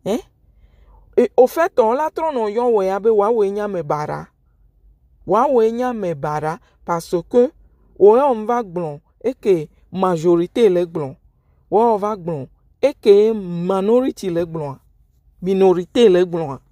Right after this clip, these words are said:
Alo me français wa. Eh? Mi to nyawo la. Nu ka wɔ nyawo to to ŋgba le na nyi o. Boa, agbetɔ le expect nɔvia be ne fɔ ba nɔ da dze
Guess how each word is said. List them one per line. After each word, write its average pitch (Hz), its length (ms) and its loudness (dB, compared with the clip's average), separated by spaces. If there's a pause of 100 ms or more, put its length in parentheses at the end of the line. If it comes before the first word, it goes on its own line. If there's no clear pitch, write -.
(220)
Alo 170 240 -6
me 220 140 -4
français 170 460 -2
wa. 151 340 -4 (520)
Eh? 220 160 -8 (760)
Mi 554 80 -8 (140)
to 571 80 2 (140)
nyawo 240 360 2
la. 220 180 -2 (1500)
Nu 453 80 0 (100)
ka 539 100 2 (140)
wɔ 220 140 0
nyawo 214 460 -2
to 277 120 -8
to - 140 -8
ŋgba 254 420 -4
le 175 100 -4
na 180 220 -8
nyi 165 200 -8
o. 143 120 -8 (760)
Boa, 190 420 2 (100)
agbetɔ 202 520 -4
le 220 140 0
expect 220 320 -6
nɔvia 185 400 -4
be 226 100 0
ne 247 120 -2
fɔ 269 240 -6
ba 190 140 -2
nɔ 180 360 -8
da 156 220 -2 (200)
dze - 320 -12